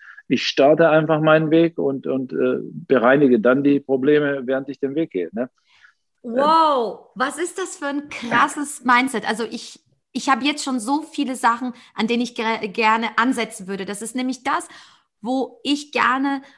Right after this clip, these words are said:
Speaker 2: ja, meiner Community mitgeben will. Ja, es geht um, ich höre daraus Thema Mut. Ich höre daraus Thema Entscheidung treffen. Ich höre daraus, äh,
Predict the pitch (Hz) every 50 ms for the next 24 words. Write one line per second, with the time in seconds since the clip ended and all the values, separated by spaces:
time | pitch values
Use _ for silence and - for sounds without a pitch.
0 | _ _ _ _ _ _ _ _ _ - 214 240 240 254 240 226 220 247 269 277
1 | 285 285 - 277 254 247 269 277 285 269 269 262 240 233 247 247 - - - 226
2 | 202 185 190 175 170 165 135 135 - 180 202 233 247 233 - - - 277 277 -
3 | - - 254 262 254 240 - 247 - - - 262 277 269 277 269 269 233 254 240
4 | 233 233 233 226 233 240 240 247 - - - _ - 269 262 247 233 233 226 220
5 | 226 226 226 233 226 208 214 - - - - _ _ _ _ _ _ - - -
6 | - - 269 277 285 254 262 233 247 233 226 226 233 247 240 - - - 247 240
7 | 220 - 233 226 - - - 240 214 220 233 240 233 240 240 233 - - - 196
8 | 180 180 170 - - 165 156 156 156 _ _ _ _ _ _ _ _ - 214 -
9 | - 254 269 277 262 269 247 233 247 240 240 233 233 240 240 247 254 247 - -
10 | - - - 226 220 226 226